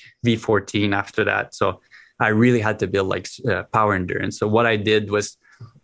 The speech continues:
every time I do, like, work a little bit the, the beginning.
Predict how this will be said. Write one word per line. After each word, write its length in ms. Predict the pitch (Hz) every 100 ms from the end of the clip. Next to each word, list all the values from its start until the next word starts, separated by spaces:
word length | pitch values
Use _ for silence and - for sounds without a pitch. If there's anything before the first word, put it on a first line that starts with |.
| _ _ _ _ _ - _
every 220 | 113 117
time 220 | 110 110
I 80 | 107
do, 120 | 104
like, 200 | 107 101
work 200 | 110 127
a 60 | 127
little 160 | 127 127
bit 160 | 135
the, 180 | 123 110 -
the 120 | 117
beginning. 640 | 113 117 127 135 131 131